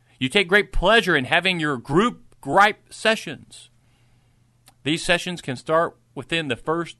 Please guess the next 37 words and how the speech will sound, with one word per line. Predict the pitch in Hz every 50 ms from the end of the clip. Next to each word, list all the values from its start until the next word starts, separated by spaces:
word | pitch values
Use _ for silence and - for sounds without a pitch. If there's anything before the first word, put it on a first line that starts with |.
| _ -
thirty | 131 135 165 175 180
minutes | 180 170 180 185 160 104 - -
of | 113 78 90
your | 107 107 107
lunch | 110 117 139 165 160 - _
break | - - 85 82 - _ -
or, | 98 92 90
or | - - 101 95
this | 92 104 147 170 160 139 -
or | 107 101
that. | 98 127 156 160 127
And | - 110
you | 113
may | 131 151 151
go | 135 156 156 151 131
start | 131 - - - 165 165 160
off | 165 156
by | 156 135
saying, | 127 135 127 123
"You | 147
know | 180 196 202 208
what? | 190 180 185 180 185 185 240 _ _ _ _ _ _ _ _ _ _ _ _ _ _ _ _ _ _ _ _ _ _ _ _ _ -
I | 143 180 190 180 170 160 151
got | 135 156 151 147 -
something | 165 147 143 143
I | 139
want | 143 143 127 120 -
to | -
say | - 180 175
about | 175 120 110 101 - - 120 110 101
Brother | - 135 139 135 123 113 107 107 101 98 -
A | - 117 143 170 156 117
or | 98 92
Sister | - - - 147 135 - - 113 101 98
B | 92 92 101 139 151 147 117
or | 101 95 92
so-so." | 90 - - 117 120 117 107 - 92 90 85 90 101 117